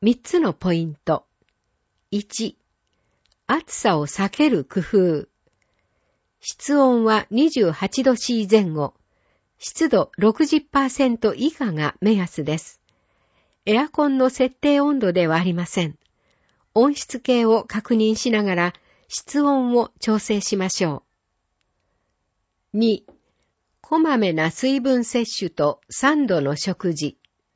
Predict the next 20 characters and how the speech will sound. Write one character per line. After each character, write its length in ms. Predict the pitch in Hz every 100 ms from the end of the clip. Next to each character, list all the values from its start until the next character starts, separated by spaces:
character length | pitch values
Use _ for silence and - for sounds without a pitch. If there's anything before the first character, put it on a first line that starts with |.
| _ _ _ _ _ _ _ -
カ 160 | 226
フ 140 | 220 339
ェ 20 |
イ 180 | 349 262
ン 80 | 180
を 80 |
含 260 | 175 - 254
ま 120 | 247
な 160 | 220 165
い 100 | 156
お 160 | 170
茶 200 | - 220
や 180 | 214 196
水 340 | 185 196 185 202
を 220 | 190 190 -
食 360 | - 220 269
事 120 | 262
以 200 | 262 254
外 240 | 262 190 165
に 240 | 160 156